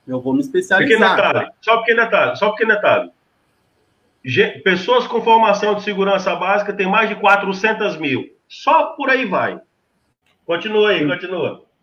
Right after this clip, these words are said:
Speaker 1: Então, o que que a gente tem que procurar? Procurar fazer cursos extracurriculares que, que se encaixem no nosso perfil. Pô, se eu quero arrumar um emprego em um banco, o que que eu vou fazer?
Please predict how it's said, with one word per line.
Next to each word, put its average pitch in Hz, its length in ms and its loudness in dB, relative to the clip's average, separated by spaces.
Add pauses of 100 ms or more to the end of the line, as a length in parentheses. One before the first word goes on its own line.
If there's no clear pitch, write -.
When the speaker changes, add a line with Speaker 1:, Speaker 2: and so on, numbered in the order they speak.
(220)
Speaker 1:
Então, 147 440 2
o - 80 -2
que 190 140 -4
que 196 100 -2
a - 20 2
gente 214 240 -4
tem 220 140 -4
que 208 40 -8
procurar? 202 580 2
Procurar 202 440 -4
fazer 185 680 0
cursos 180 640 -6 (380)
extracurriculares 151 1120 -2
que, 170 560 -6
que 175 120 -10
se 208 220 -10
encaixem 277 840 -2 (360)
no 165 140 0
nosso 208 300 0
perfil. 247 680 -2 (120)
Pô, 185 240 2
se 113 160 -6
eu 190 60 -4
quero 214 220 0
arrumar 208 360 0
um 190 320 0
emprego 185 440 -2
em 185 120 0
um 165 80 0
banco, 196 380 0
o 151 40 -8
que 185 120 -20
que 214 60 -14
eu 214 80 0
vou 208 160 0
fazer? 180 500 -2